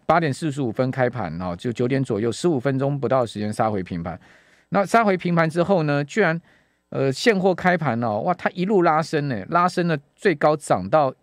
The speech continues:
一百三十七点，哦，就在涨一百三十七点之后呢，出现一波大杀，直接从一，涨一百三十七点，直接杀下去，涨，跌了多少？大概差不多跌了六十几点，所以也就是说，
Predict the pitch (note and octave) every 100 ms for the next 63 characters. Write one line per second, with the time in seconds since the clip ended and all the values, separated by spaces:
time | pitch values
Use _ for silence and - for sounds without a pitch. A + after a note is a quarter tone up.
0 | _ G3 - A2 F2 D3 C3+ B2+ G2+ -
1 | A2 G#2 D#2+ - _ _ _ _ _ B2+
2 | C3 C4 A#3 G#3 D3+ B2+ - _ - A#3
3 | E3 A#2 F#3+ G3 G3+ F3+ B2+ F#3+ F#3 F#3+
4 | D#3 - - _ _ _ - C4+ B3+ A#3
5 | A3 - G#3+ A3 A#3 E3 - D#3+ - -
6 | _ _ _ _ G#3 A3 C4+ - F3+ F#3+
7 | A#3 - D#3 C3+ A3 G3 C3 G3 F#3 E3+
8 | D3+ F#3+ F3 D#3 A2+ - E3 F#3+ F#3+ F#3+
9 | E3+ F3 D3+ D3+ C#3 A2 A2+ _ B2+ C#3
10 | C#3+ C#3+ C#3 G2+ D#3+ E3 D3+ D#3+ D#3 C#3+
11 | B2 B2+ C3+ D3 A#2 G2+ G2 G2 F#2 F2
12 | F3 C#3 B2+ D#3+ F#3+ F#3